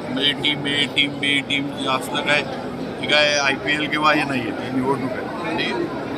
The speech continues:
त्यात एकदा ठाम निर्णय केला की तो करायचा असतो आणि त्या निर्णयाच्या मागं राहायचं असतं.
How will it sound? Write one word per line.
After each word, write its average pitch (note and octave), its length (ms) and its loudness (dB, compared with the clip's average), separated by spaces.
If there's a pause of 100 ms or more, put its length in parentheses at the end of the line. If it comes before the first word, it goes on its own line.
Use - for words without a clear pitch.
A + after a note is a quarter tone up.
त्यात C#3+ 200 -4
एकदा D3 240 4
ठाम D#3 300 2
निर्णय D#3 260 -4
केला D3 260 -2
की D3 120 -2
तो E3 260 4
करायचा D3 720 4
असतो D3 200 -4
आणि D3+ 220 -2
त्या C#3 320 2
निर्णयाच्या C#3+ 420 0
मागं C3 280 2
राहायचं A2+ 280 0
असतं. - 340 -4